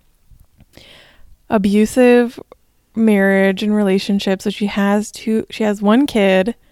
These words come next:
right? No, she has two kids with her husband.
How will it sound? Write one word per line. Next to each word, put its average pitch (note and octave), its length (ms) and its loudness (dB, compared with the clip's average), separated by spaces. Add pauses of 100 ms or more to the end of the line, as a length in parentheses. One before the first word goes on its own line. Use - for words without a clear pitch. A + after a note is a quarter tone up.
(680)
right? G#3 440 -6 (540)
No, G#3 180 4
she G#3+ 140 -6
has G3+ 160 -4
two D#4 460 0
kids F3+ 640 -4 (560)
with G3+ 380 -2
her A3+ 200 -2
husband. G3 680 -4